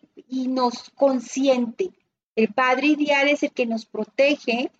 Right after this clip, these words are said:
es buen proveedor, nos ayuda a fortalecernos. Y la madre en este problema de fascitis plantar, pues, está como ausente, esa parte de cuidado entre nosotros.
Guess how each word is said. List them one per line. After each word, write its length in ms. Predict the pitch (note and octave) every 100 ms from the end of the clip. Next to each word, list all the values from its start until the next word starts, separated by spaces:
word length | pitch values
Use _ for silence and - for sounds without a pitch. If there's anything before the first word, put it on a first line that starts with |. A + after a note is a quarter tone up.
| _ _ _ _ -
es 360 | G#3+ A3+ - -
buen 300 | A#3 C4 A#3+
proveedor, 840 | B3+ A#3 A3+ A#3+ C4+ D4 D4 D4 _ _ _ _ _ -
nos 200 | A3+ A#3+
ayuda 680 | A3+ B3+ C4+ C4 B3 A#3+
a 120 | A#3
fortalecernos. 1200 | A#3 A3 G#3+ A3 A3 A3+ C#4+ C#4+ D4 B3+ A3 - - _ _ _ _
Y 120 | C#4
la 160 | C#4+ D#4
madre 520 | D#4+ F#4 F#4 E4 D#4+
en 120 | D#4+
este 320 | C4+ C4+ D4+
problema 840 | C#4+ C#4+ C#4+ C#4+ C#4 C4 B3 C#4 F4+
de 120 | A3+ G#3+
fascitis 680 | G3+ - - B3+ - C#4
plantar, 640 | - D4+ D4+ D#4+ C#4 B3 B3+ _ _ _ _ _
pues, 380 | D4 C#4 - _ _ _ _ _ _ _ -
está 420 | - - D#4 D#4
como 240 | E4 D#4+
ausente, 800 | D#4+ D#4 - - D#4+ D4+ C#4+ G#3+ -
esa 220 | A#3 D4
parte 520 | - C#4 C4 - C4+
de 140 | C4 A3+
cuidado 520 | A#3+ A#3+ A#3 A3+ A#3+
entre 280 | A#3+ A3 G#3+
nosotros. 540 | G3+ - G3+ - F#3